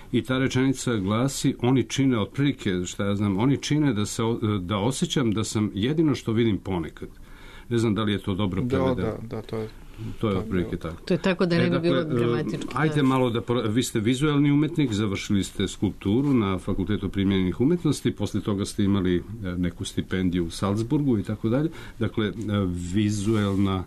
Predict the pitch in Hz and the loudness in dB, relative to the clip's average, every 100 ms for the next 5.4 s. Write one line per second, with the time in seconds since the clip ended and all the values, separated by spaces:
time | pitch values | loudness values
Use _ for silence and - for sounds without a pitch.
0 | - - - - - - - - - 101 | -10 -20 -18 -20 -18 -18 -16 -10 -4 0
1 | 110 110 110 92 92 107 90 101 92 87 | 0 2 0 -2 -2 -2 0 2 2 0
2 | 92 90 87 92 95 139 151 151 - 123 | 0 0 0 0 2 2 2 0 0 0
3 | 143 135 - 101 98 113 120 123 113 - | 0 -2 -4 -2 2 2 2 -2 -2 -2
4 | 98 - 104 - 90 101 104 95 87 87 | -4 -2 -2 0 -2 0 -2 0 0 2
5 | 117 135 - | 0 0 -2